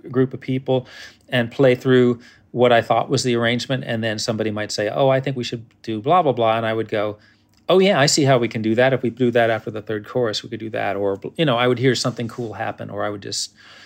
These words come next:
get an idea. I get excited when everyone's there, so they have to put up with me. But, um, but some of the <laughs> ideas are good, and,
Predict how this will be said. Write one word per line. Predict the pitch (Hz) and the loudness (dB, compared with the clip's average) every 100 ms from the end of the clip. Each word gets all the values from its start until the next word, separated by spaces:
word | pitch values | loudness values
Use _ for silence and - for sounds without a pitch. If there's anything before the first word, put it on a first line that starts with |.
| - _ | -20 _
get | 127 117 | 0 2
an | 107 | 0
idea. | 98 104 107 104 131 | -4 -4 -2 -2 -2
I | 120 139 | 0 2
get | 165 | 2
excited | 160 - 139 131 110 | 2 2 2 0 -2
when | 113 | -4
everyone's | 110 107 101 104 - | -4 -4 -6 -8 -4
there, | 120 98 | -2 -2
so | 104 135 | -2 0
they | |
have | 135 | 0
to | 135 | 0
put | - 113 | 0 0
up | 107 | 0
with | 98 | -4
me. | 98 95 82 - - - _ _ | -8 -10 -12 -20 -20 -20 _ _
But, | 120 110 | 0 2
um, | 107 104 135 | 0 -4 -6
but | 131 | -6
some | - 156 | 0 0
of | 160 | 2
the | 143 | 0
<laughs> | 123 | 0
ideas | 120 113 120 | 2 0 0
are | |
good, | 110 110 117 | 0 0 0
and, | - 113 107 | -2 -8 -10